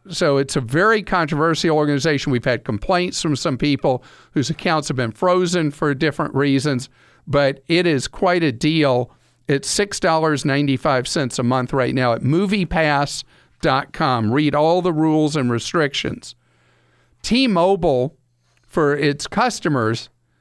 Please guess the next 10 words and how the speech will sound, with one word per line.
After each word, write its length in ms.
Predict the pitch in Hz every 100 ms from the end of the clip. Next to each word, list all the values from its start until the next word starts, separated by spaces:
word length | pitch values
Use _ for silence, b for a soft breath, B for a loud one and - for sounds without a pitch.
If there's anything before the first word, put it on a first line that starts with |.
| _ _ -
has 340 | 180 208 226
a 60 | 233
deal 680 | 175 175 160 151 147 170 - _ _ _ _ _ _
where 240 | - 156 147
you 240 | 147 156
can 260 | - 156 131
get 380 | 156 160 160 -
the 140 | 147 135
full 480 | - 190 202 240
season 760 | 233 - 214 190 156 156 123